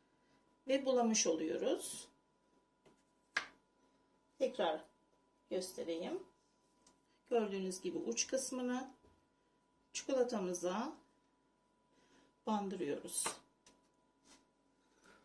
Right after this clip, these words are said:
Çikolatası da hemen donmadan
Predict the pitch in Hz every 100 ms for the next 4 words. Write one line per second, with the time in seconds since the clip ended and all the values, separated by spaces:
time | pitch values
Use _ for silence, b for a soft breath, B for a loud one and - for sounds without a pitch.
0 | _ _ _ _ _ _ _ B B B
1 | B B B B B - 339 359 349 339
2 | 262 233 202 202 220 294 240 202 214 262
3 | 254 202 170 190 233 370